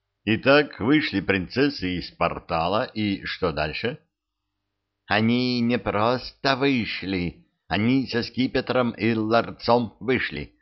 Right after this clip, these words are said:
и сразу спокойненько ко мне под юбки залезли, бесстыжие. Вместо того, чтобы стрелы выдернуть, ручонками своими по всем интимным местам шарить начали.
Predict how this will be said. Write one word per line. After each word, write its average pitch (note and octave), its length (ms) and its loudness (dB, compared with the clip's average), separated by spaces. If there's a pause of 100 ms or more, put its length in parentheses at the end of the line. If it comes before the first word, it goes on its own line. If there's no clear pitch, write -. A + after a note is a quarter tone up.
(140)
и D#3 200 -4
сразу C#3+ 520 4
спокойненько B2+ 1120 0
ко C3 140 4
мне C#3 200 2
под B2 260 4
юбки G2+ 480 0
залезли, G2 720 2 (160)
бесстыжие. F#2+ 1120 -2 (640)
Вместо C3+ 640 4
того, B2+ 280 2
чтобы A#2+ 280 -4
стрелы D#3+ 500 0
выдернуть, F2+ 800 -2 (440)
ручонками E3 880 4
своими A2+ 760 0 (220)
по D#3 140 10
всем D#3 380 2
интимным D#3 580 2
местам D#3 680 2
шарить F3 520 2
начали. E3+ 720 0